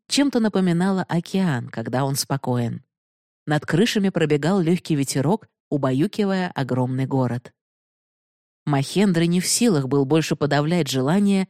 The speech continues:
так давно владевшее всем его существом. С тех пор, как вернулась Аша, он ни разу не видел Бенадини. Пьянящее безмолвие лунной ночи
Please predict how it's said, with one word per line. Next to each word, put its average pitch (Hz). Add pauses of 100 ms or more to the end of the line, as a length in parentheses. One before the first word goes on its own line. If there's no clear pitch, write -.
(140)
так 208
давно 170
владевшее 165
всем 131
его 131
существом. 156 (520)
С -
тех 220
пор, 285
как 208
вернулась 190
Аша, 202 (200)
он 190
ни 185
разу 160
не 185
видел 139
Бенадини. 147 (540)
Пьянящее 180
безмолвие 147
лунной 135
ночи 180